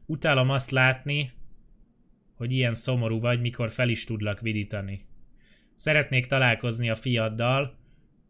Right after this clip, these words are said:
de tudom, hogy talán szégyelsz engem. Ne légy mérges. Remélem, rosszul tudom, de, de mondasz olyanokat, amik bántják az érzéseimet.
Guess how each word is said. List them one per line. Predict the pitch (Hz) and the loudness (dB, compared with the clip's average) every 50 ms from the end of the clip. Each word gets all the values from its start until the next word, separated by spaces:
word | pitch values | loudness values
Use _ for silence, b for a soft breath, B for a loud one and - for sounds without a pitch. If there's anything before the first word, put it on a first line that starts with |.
| _ _ _ - - - | _ _ _ -20 -14 -6
de | 113 120 127 123 123 123 120 | 0 2 4 6 6 4 2
tudom, | - - 147 139 135 123 123 117 | 0 -2 0 2 2 2 2 2
hogy | 113 117 113 - | 0 -2 -2 0
talán | - 127 123 120 113 113 110 | 0 2 2 4 2 2 0
szégyelsz | - - - 123 123 127 123 117 113 113 113 113 110 - - | 0 0 2 4 4 4 4 4 2 2 2 2 2 0 0
engem. | 117 113 110 110 104 104 98 95 101 | 0 -2 -2 -2 -4 -4 -6 -6 -6
Ne | 104 117 127 | -2 0 2
légy | 127 127 123 113 113 | 2 2 2 0 0
mérges. | 113 113 113 110 107 104 104 101 101 98 - - - - - - - - - - _ - _ - - - - - - - - - _ - - - - _ _ | 0 0 0 0 0 -2 -4 -6 -6 -6 -8 -10 -12 -14 -18 -20 -20 -20 -20 -20 _ -20 _ -20 -20 -20 -20 -20 -20 -20 -20 -20 _ -20 -20 -20 -20 _ _
Remélem, | _ 139 147 160 165 151 143 135 127 127 | _ -2 0 2 4 6 6 6 6 6
rosszul | 127 135 147 143 127 - - - 135 127 127 123 120 123 | 4 4 2 2 0 0 0 0 2 4 4 4 2 0
tudom, | - 143 147 139 139 139 143 143 143 147 139 123 | -2 -2 2 4 4 4 4 2 0 -2 0 2
de, | 123 127 131 139 139 139 139 135 - - - - - _ _ _ _ - _ _ _ _ - _ _ _ _ _ _ _ _ _ _ _ _ _ _ _ _ _ _ _ _ _ _ _ _ _ _ _ _ _ _ _ _ - _ - - - _ - _ | 2 4 4 4 4 2 0 -2 -8 -16 -20 -20 -20 _ _ _ _ -20 _ _ _ _ -20 _ _ _ _ _ _ _ _ _ _ _ _ _ _ _ _ _ _ _ _ _ _ _ _ _ _ _ _ _ _ _ _ -20 _ -20 -20 -20 _ -18 _
de | 120 120 120 | -4 -2 0
mondasz | 143 151 156 147 131 123 - - | 0 0 0 2 2 2 2 2
olyanokat, | 139 131 127 127 120 123 120 117 | 2 2 2 2 2 0 -2 -2
amik | - 113 117 113 113 | -2 -2 -2 -2 0
bántják | 120 120 120 117 120 - 107 104 - | 0 0 0 0 -2 -4 -4 -4 -4
az | 110 104 | -4 -2
érzéseimet. | 113 113 107 104 104 107 101 - - - 104 98 101 107 101 95 - - | -2 -2 -2 -2 -2 -4 -4 -4 -6 -6 -6 -6 -6 -6 -8 -10 -12 -18